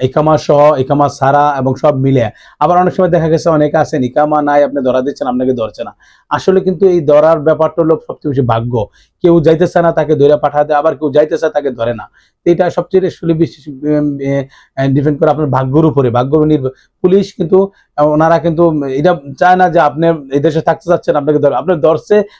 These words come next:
এখন হয়তো আপনার কোনো গরমিল পাচ্ছে বা কোনো সমস্যার কারণে কিন্তু আপনাকে তারা অ্যাটাক করছে। তবে পুলিশের ধরলে আপনি কখনো ভয় পাবেন না, ঘাবড়াবেন না। আপনার যা, তারা জিজ্ঞাসা করবে, তা কিন্তু সম্পূর্ণ ঠিকভাবে আপনার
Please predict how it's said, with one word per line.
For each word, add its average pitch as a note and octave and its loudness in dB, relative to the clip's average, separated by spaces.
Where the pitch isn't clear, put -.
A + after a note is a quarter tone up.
এখন D3 0
হয়তো E3+ 2
আপনার E3 -2
কোনো F3 0
গরমিল E3 0
পাচ্ছে E3 -2
বা D#3+ 0
কোনো E3 -4
সমস্যার D3+ -2
কারণে D#3 0
কিন্তু F3+ -2
আপনাকে D#3 -2
তারা D#3+ 2
অ্যাটাক C3+ -2
করছে। B2+ -2
তবে F3 0
পুলিশের E3 -2
ধরলে D3 2
আপনি D#3 0
কখনো E3 0
ভয় C3+ 0
পাবেন D3+ 0
না, E3+ 2
ঘাবড়াবেন C3+ -2
না। A2 -4
আপনার D3 -2
যা, D#3 0
তারা D#3+ 2
জিজ্ঞাসা D3+ 0
করবে, D3+ 0
তা D3+ 0
কিন্তু D3 -8
সম্পূর্ণ D#3 -4
ঠিকভাবে D3+ -2
আপনার D3 -2